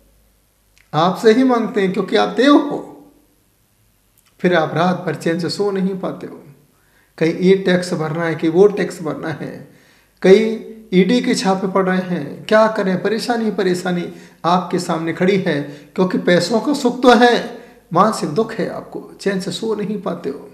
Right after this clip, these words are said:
बड़ी-बड़ी बीमारी ने आपके शरीर में अपना घर बना लिया है। अब आप सोचिए, देव जैसा सुख मिलने के बाद भी आप चैन से जी नहीं पा रहे हो।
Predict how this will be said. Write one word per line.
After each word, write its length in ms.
बड़ी-बड़ी 400
बीमारी 420
ने 480
आपके 400
शरीर 440
में 300
अपना 320
घर 220
बना 220
लिया 260
है। 180
अब 140
आप 120
सोचिए, 760
देव 300
जैसा 340
सुख 260
मिलने 260
के 160
बाद 240
भी 540
आप 300
चैन 160
से 100
जी 300
नहीं 300
पा 140
रहे 140
हो। 500